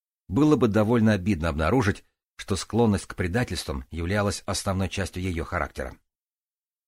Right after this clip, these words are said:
«Я не уверен, что её поступок можно считать предательством. Не то чтобы она скрывала свою преданность, но мы предполагали, что она говорит нам правду, и вдруг выяснилось, что с нашей стороны это было глупо.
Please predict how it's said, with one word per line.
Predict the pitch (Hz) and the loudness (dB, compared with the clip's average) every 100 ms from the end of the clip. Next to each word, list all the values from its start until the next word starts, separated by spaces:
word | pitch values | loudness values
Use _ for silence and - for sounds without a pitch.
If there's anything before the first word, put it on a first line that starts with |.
| _ _ _ | _ _ _
«Я | 82 107 123 117 107 101 - - | -2 4 6 6 6 2 -4 -4
не | 98 104 | 2 2
уверен, | 98 127 117 80 | 4 2 2 0
что | - 80 | -4 -4
её | 92 | -4
поступок | 92 87 - 135 - - | -2 -4 0 0 -2 -4
можно | 90 95 82 | -2 -2 -2
считать | - - 95 - | -6 -4 -4 -6
предательством. | 85 90 82 73 - 67 - _ _ _ _ _ | -6 -6 -6 -10 -12 -14 -16 _ _ _ _ _
Не | 117 135 | 0 2
то | 180 | 2
чтобы | - 90 98 | 0 0 2
она | 101 | 0
скрывала | - 98 104 95 | -2 -2 2 2
свою | 82 95 101 | 0 0 0
преданность, | - 117 71 69 - - _ _ _ _ | 0 -2 -2 -6 -8 -14 _ _ _ _
но | 80 82 | -2 2
мы | 104 95 | 2 2
предполагали, | 92 - 82 78 107 113 | -2 -2 -2 0 0 0
что | 76 - | -2 -4
она | 80 92 | -2 -2
говорит | 80 82 95 - | -2 -2 -2 -2
нам | 87 80 | -2 0
правду, | 92 120 69 65 | 0 0 0 -6
и | 71 | -6
вдруг | 69 90 - | -4 -4 -4
выяснилось, | 78 85 - 110 110 - _ - | -4 -4 0 2 0 -4 _ -16
что | - 80 | -10 -8
с | - | -4
нашей | 73 92 | -4 -4
стороны | - 78 82 | -6 -4 -4
это | 76 - | -4 -6
было | 71 78 82 | -6 -4 -2
глупо. | 127 - 76 | 0 0 -4